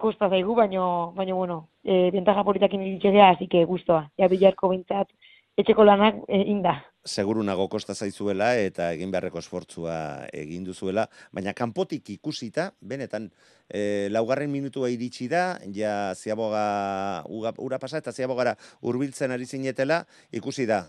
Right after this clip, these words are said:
Speaker 2: eh, eskatu egin diezu joaldi bat, eta rau,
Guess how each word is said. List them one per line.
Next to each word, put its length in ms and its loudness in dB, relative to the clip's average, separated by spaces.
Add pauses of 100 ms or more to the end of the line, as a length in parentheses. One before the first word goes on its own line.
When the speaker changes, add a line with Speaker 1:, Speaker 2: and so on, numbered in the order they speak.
(160)
Speaker 2:
eh, 140 -10
eskatu 320 -4
egin 180 -2
diezu 420 -2
joaldi 320 2
bat, 240 2 (380)
eta 420 2
rau, 600 4